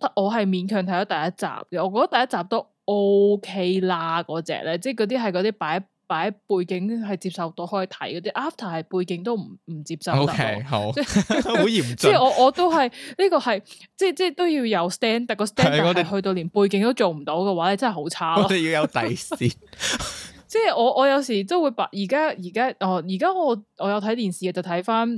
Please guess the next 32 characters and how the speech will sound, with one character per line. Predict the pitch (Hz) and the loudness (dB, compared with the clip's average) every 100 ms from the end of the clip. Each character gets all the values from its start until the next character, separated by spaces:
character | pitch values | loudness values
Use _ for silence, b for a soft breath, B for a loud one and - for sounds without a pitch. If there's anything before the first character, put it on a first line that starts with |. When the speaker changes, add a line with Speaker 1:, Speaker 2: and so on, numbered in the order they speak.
| 220 | -4
Speaker 1:
嗰 | 190 | -4
啲 | 208 214 214 208 - | -2 -2 -2 -6 -4
reality | 190 185 202 202 214 | -2 2 2 0 -2
T | 196 208 | -4 -4
V | 196 | -4
show， | 196 - 190 185 | -4 -2 -2 -2
即 | 180 | -2
係 | 190 | -2
嗰 | |
個 | 165 180 | -2 -4
Survivor， | 175 160 170 170 180 113 | -4 -2 0 0 0 -4
Speaker 2:
啊。 | 69 - 180 - | -6 -10 -14 -2
Speaker 1:
即 | 123 | 2
係 | 117 | 4
澳 | 104 180 | 4 0
洲 | 180 190 | 0 0
而 | 190 | 0
家 | 113 170 | -2 -4
播， | 170 175 165 151 | -2 0 0 -2
播 | - 170 | -4 -4
緊 | 175 | -2
澳 | 190 175 | -4 -4
洲 | 180 | -2
版 | 180 147 156 | -2 -4 -6
Survivor， | 165 156 156 160 101 | -6 -6 -6 -6 -8
咪 | 139 | -8
好 | 156 156 | -8 -8
睇 | - - 73 98 | -10 -12 -10 -10
咯。 | 113 | -10
噉 | 170 190 | -8 -6
同 | 202 | -4
埋 | 151 147 | -4 -6